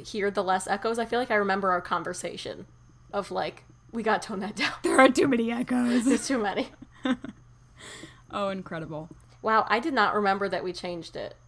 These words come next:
Speaker 1: That's fun.
Speaker 2: Yeah, I didn't either. But we, when I listened
Speaker 1: I
Speaker 2: to
Speaker 1: remember
Speaker 2: episode
Speaker 1: us
Speaker 2: two, we already
Speaker 1: shortening
Speaker 2: changed
Speaker 1: it.
Speaker 2: it.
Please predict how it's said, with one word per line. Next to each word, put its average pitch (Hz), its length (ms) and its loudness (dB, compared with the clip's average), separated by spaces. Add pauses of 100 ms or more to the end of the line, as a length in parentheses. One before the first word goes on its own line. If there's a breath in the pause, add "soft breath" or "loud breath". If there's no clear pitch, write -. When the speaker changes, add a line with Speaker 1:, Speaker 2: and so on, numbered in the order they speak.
(120)
Speaker 1:
That's 196 260 -10
fun. 156 300 -8
Speaker 2:
Yeah, 208 180 2
I 196 80 4
didn't 220 220 -4
either. 170 240 -6 (100)
But 226 200 0
we, 233 160 0 (320)
when 214 180 -2
I 208 100 -2
listened 220 160 0
Speaker 1:
I 240 40 6
Speaker 2:
to 254 40 6
Speaker 1:
remember 359 280 10
Speaker 2:
episode 403 100 10
Speaker 1:
us 214 140 2
Speaker 2:
two, 302 60 8
we 294 60 8
already 269 160 6
Speaker 1:
shortening 208 120 2
Speaker 2:
changed 185 200 0
Speaker 1:
it. 180 60 -10
Speaker 2:
it. - 40 -16